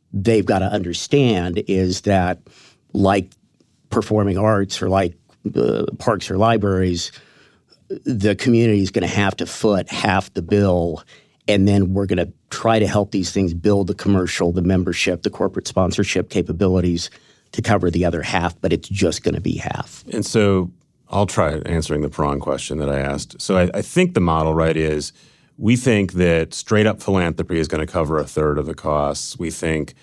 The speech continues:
Speaker 2: corporate sponsorship, another word, another version of saying advertising, right, in some
Speaker 1: Yep.
Speaker 2: form or another, will kick in a third. Um, and then the rest of the third comes from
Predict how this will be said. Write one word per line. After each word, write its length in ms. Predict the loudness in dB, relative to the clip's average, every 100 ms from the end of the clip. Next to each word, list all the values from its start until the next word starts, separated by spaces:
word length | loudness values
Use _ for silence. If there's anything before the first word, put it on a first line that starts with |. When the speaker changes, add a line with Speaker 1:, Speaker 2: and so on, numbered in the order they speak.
| _ _
Speaker 2:
corporate 380 | 0 0 0 -4
sponsorship, 840 | -2 0 0 -2 -4 0 -2 -2 _ -10
another 220 | -6 -2
word, 280 | -2 -4 -6
another 180 | -4 -4
version 420 | -4 -4 -4 -4 -6
of 60 |
saying 220 | -6 -4
advertising, 720 | -4 -6 -6 -6 -6 -4 -6 -6
right, 200 | -4 -4
in 140 | -6
some 160 | -2 0
Speaker 1:
Yep. 120 | 2
Speaker 2:
form 200 | 0 -2
or 60 | -2
another, 340 | -2 -2 -4 -8 _ -8
will 100 | -6
kick 240 | -6 -4
in 120 | -4
a 80 | -4
third. 480 | -2 0 0 0 -4 -16 -20 -20 _
Um, 720 | -2 2 2 2 2 0 -2 -4
and 140 | -2
then 80 | 0
the 120 | 0
rest 220 | 0 0
of 40 | -4
the 80 | -8
third 300 | -4 -4 -4
comes 260 | -4 -4 -2
from 520 | -2 0 0 -2